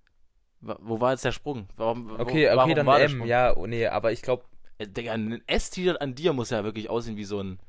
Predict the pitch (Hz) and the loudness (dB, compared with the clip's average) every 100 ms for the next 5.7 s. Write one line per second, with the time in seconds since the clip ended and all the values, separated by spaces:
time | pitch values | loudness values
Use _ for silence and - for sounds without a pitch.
0 | - - - - - - - - 92 101 | -20 -20 -20 -20 -20 -20 -20 -18 -10 -10
1 | - 95 87 85 85 82 - - - 82 | -10 -12 -12 -8 -8 -8 -12 -12 -10 -4
2 | 107 - 127 - 85 85 - - - - | 0 2 0 -2 -8 -10 -14 -10 -8 -8
3 | - - - - - - - - - 98 | -12 -16 -14 -12 -12 -12 -10 -8 -4 -4
4 | - - - 135 - 113 113 95 120 117 | -2 -2 -2 -6 -6 -6 -6 -8 -8 -10
5 | 101 - 120 - 147 - 185 | -8 -6 -6 -6 -8 -10 -20